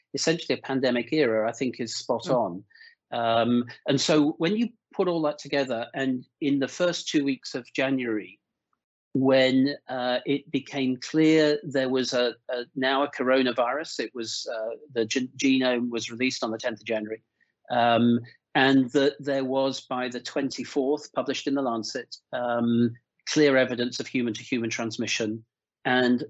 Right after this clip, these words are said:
Speaker 1: critically asymptomatic transmission suspected,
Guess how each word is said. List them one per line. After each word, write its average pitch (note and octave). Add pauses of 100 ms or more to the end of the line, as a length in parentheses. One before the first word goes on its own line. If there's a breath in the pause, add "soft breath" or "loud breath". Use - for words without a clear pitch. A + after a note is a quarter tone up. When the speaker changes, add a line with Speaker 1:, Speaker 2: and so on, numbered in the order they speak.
(140)
Speaker 1:
critically A#2+ (180)
asymptomatic B2
transmission A2+ (420 soft breath)
suspected, -